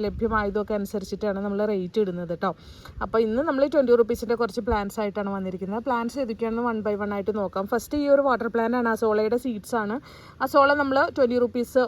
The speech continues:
ഓഫറിൽ കൊടുക്കുന്നുണ്ട് കേട്ടോ. പിന്നെ അതേപോലെ തന്നെ നമ്മളുടെ വൈഡ് ആയിട്ടുള്ള പ്ലാന്റ് കളക്ഷൻ്റെ ലിങ്ക് നമ്മൾ കമന്റ് ബോക്സിൽ പിൻ ചെയ്ത് വെക്കുന്നുണ്ട്. മറ്റേതെങ്കിലും പ്ലാന്റ്സ് നിങ്ങൾക്ക് വേണമെങ്കിൽ നമ്മളുടെ കം-, അത് നോക്കിയിട്ട് നിങ്ങൾക്ക് കാറ്റലോഗും അല്ലെങ്കിൽ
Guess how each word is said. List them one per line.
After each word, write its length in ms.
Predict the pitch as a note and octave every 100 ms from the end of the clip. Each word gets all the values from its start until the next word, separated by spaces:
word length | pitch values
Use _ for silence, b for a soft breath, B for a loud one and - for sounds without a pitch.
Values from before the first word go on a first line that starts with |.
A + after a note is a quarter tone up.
| A#3
ഓഫറിൽ 300 | A3 A3+ G#3+ A3
കൊടുക്കുന്നുണ്ട് 480 | A3+ G3 G3 G3 F#3
കേട്ടോ. 160 | F3+ F3 B B
പിന്നെ 160 | D#4 D#4+ D4+
അതേപോലെ 180 | D4 C#4+
തന്നെ 140 | C#4+ C#4+
നമ്മളുടെ 260 | C#4+ C4+ C#4
വൈഡ് 220 | C4+ B3 B3
ആയിട്ടുള്ള 280 | A#3+ A#3+ B3
പ്ലാന്റ് 220 | C4+ A#3+ A#3+
കളക്ഷൻ്റെ 380 | A#3 - B3 B3+
ലിങ്ക് 160 | B3 A3+
നമ്മൾ 160 | A#3 A3+ A#3+
കമന്റ് 280 | A#3+ G#3+ G#3
ബോക്സിൽ 300 | G3+ - A#3
പിൻ 100 | C4+ A3+
ചെയ്ത് 180 | A3 G#3+ A3
വെക്കുന്നുണ്ട്. 400 | G#3+ G#3 G#3 A3+
മറ്റേതെങ്കിലും 460 | A3+ A3 G3+ G#3 B3
പ്ലാന്റ്സ് 280 | C4+ A#3+ A#3+ B3+
നിങ്ങൾക്ക് 200 | B3+ C4+
വേണമെങ്കിൽ 320 | B3+ B3+ B3+ F#4 B B B D#4
നമ്മളുടെ 340 | D4+ D4+ D4+ D4
കം-, 140 | D#4 A#3+
അത് 120 | B3 C4 C#4
നോക്കിയിട്ട് 380 | B3+ B3+ A#3+ B3+
നിങ്ങൾക്ക് 220 | B3+ A#3 B3+
കാറ്റലോഗും 480 | A#3 A3 A3 A3 B3 A#3 B3+
അല്ലെങ്കിൽ 300 | A3+ A3 A#3